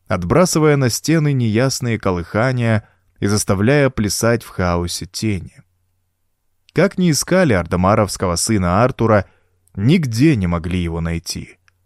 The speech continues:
Тяжело сделалось на сердце отца его, короля Ардамара, ибо понял он, что, скорее всего, любимого сына его нет в живых. Вернемся теперь, читатель,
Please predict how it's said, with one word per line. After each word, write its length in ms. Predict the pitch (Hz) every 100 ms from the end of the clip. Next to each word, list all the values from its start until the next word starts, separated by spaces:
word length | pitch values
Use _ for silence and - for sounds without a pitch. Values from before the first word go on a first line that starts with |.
| _ _ _ _ _ _ _ _
Тяжело 540 | - 104 101 104 110 120
сделалось 640 | 90 104 110 110 110 95
на 100 | 98
сердце 520 | 92 101 101 - 101
отца 440 | 98 - - 98 98
его, 400 | 92 87 87 82 -
короля 400 | 87 85 87 87
Ардамара, 720 | 85 90 85 87 85 85 80 _ _ _ _ -
ибо 240 | 92 104
понял 460 | - 131 139 131 123
он, 280 | 123 110 - _ -
что, 240 | - 175
скорее 440 | 175 151 143 156
всего, 540 | 123 - 127 143 147 120 _ _ _ -
любимого 600 | 87 90 147 156 131 120
сына 640 | - 151 160 139 127 110
его 540 | - 101 107 107 104 104 -
нет 360 | 80 82 92 87
в 60 |
живых. 680 | 85 87 78 80 80 - - _ _ _ _ _ _ _ _ _ _ _ _ _ _ _ _ _ _ -
Вернемся 580 | 98 123 185 262 233 202
теперь, 280 | 147 160 147
читатель, 640 | - 113 180 190 151 117